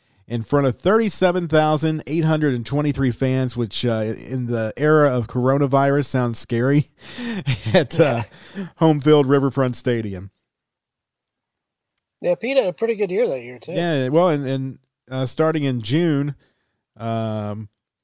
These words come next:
Speaker 1: of nineteen seventy-eight, Rose singled in the first inning off of Cub pitchers Dave Roberts and would proceed to get a hit in every game he played, uh, that year until August first, making a run at, uh, Joe DiMaggio's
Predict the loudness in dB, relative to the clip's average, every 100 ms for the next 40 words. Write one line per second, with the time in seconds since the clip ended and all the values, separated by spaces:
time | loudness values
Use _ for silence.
0 | _ _ _ _ _ -6 -4 -2 -2 0
1 | -2 0 0 0 -2 -2 -4 -2 0 0
2 | 0 -2 -2 -2 -2 -2 0 0 0 -6
3 | -8 -6 -2 -2 -2 -2 -2 0 0 0
4 | -6 -2 -2 -2 0 -2 -2 -2 -2 -2
5 | -2 -2 -2 2 2 2 -2 -4 -8 -4
6 | -2 0 -2 -4 -4 -2 -2 0 0 0
7 | 0 -2 -6 -2 0 -2 -2 -2 0 -2
8 | 0 0 2 0 -4 -8 _ _ _ _
9 | _ -8 -4 -4 -2 0 0 2 2 2
10 | 0 4 4 4 4 4 2 -2 0 0
11 | 0 -2 -2 -2 -2 0 0 2 0 -2
12 | -4 -2 -2 -2 0 0 2 2 0 0
13 | 0 0 0 -2